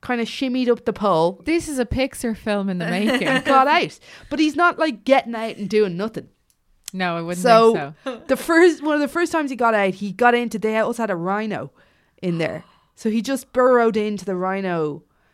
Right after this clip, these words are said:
Speaker 1: and for no fucking reason at all, just got a hold of the rhino's balls and would not let the fuck go.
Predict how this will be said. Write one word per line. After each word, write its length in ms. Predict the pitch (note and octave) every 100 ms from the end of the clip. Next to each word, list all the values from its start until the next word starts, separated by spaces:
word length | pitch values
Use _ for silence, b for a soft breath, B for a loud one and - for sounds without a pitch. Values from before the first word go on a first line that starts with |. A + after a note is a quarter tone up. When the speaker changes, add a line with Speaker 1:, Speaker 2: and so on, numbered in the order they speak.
| _ -
Speaker 1:
and 200 | A3 A3+
for 160 | -
no 260 | B3 C#4 C#4+
fucking 480 | B3+ - C#4 C#4 B3+
reason 360 | C4 B3 A#3+
at 140 | A3+ A3+
all, 400 | G3+ D#3+ D3+ D#3 b b b
just 260 | A3+ A3+ -
got 220 | B3+ A#3
a 80 | G#3+
hold 300 | A3+ G#3+ G#3
of 80 |
the 100 | G3
rhino's 440 | F3+ F3+ F3+ F3 E3+
balls 440 | F3 E3+ D#3+ E3 -
and 260 | E3+ E3+
would 200 | E3+ F#3
not 240 | F3 E3+ -
let 240 | E3 D#3+
the 60 | C3+
fuck 360 | - - D#3 -
go. 320 | F3 D3 D3